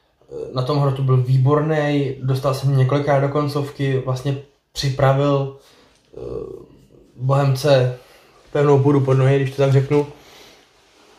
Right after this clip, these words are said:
Takže jeho bych chtěl vyzdvihnout taky, ale celkově ten výkon jako byl fakt dobrý. Tam vlastně jediná výtka nebo dvě, který bych tomu měl, tak na konci zápasu ta pecka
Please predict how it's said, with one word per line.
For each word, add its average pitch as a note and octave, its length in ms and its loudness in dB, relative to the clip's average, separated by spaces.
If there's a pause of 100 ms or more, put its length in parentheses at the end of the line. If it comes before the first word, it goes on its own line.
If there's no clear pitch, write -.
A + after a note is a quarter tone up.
(320)
Takže B2+ 200 4
jeho C3+ 140 4
bych C#3 120 0
chtěl D3 140 0
vyzdvihnout C3+ 400 2
taky, A2+ 240 -8 (160)
ale C3 160 0
celkově D3 300 2
ten C#3 140 2
výkon C3 160 2
jako C3 160 0
byl C3+ 100 2
fakt C3 160 0
dobrý. A#2 240 -2 (840)
Tam A#2+ 160 -4
vlastně B2 300 0
jediná C3+ 380 2
výtka C3 460 -2
nebo B2 180 2
dvě, C3 420 2
který C3+ 240 0
bych C3 160 0
tomu C#3+ 160 0
měl, C3 220 2
tak C3 120 0 (1000)
na B2+ 60 -10
konci C#3 280 -4
zápasu C3+ 460 0
ta C#3 160 0
pecka C3 640 -6